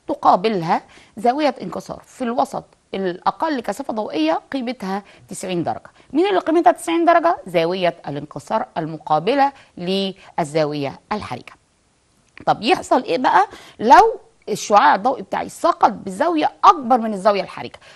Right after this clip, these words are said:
هيروح فين الشعاع؟ الشعاع ده في الحالة دي هيحدث له انعكاس كلي، توتال ريفليكشن. ليه؟ هو هنا هيخضع لقانون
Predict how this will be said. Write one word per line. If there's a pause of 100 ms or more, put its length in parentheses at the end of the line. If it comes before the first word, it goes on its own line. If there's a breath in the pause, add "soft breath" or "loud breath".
هيروح
فين
الشعاع؟ (280)
الشعاع
ده
في
الحالة
دي (180 loud breath)
هيحدث
له (280 loud breath)
انعكاس
كلي،
توتال (320)
ريفليكشن. (440 loud breath)
ليه؟ (600 soft breath)
هو
هنا
هيخضع
لقانون